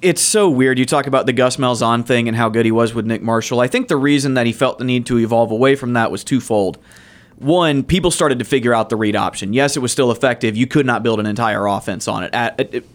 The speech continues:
after a certain point. Uh, two, I feel like he understood the need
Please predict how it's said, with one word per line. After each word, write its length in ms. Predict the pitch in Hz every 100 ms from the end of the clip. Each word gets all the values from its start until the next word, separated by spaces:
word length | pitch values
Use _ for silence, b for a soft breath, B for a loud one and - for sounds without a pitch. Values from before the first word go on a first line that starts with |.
| -
after 400 | 156 151 151 139
a 80 | 127
certain 360 | - 123 95 104
point. 400 | 117 113 - B B B B B -
Uh, 360 | 143 143 135 127 - _ _ _ _
two, 400 | - 254 254 202 -
I 80 | 151
feel 180 | 208
like 200 | 208 160
he 260 | 180 180 139 - _
understood 580 | 151 165 147 - 160 139
the 60 | 120
need 580 | 123 190 196 139 120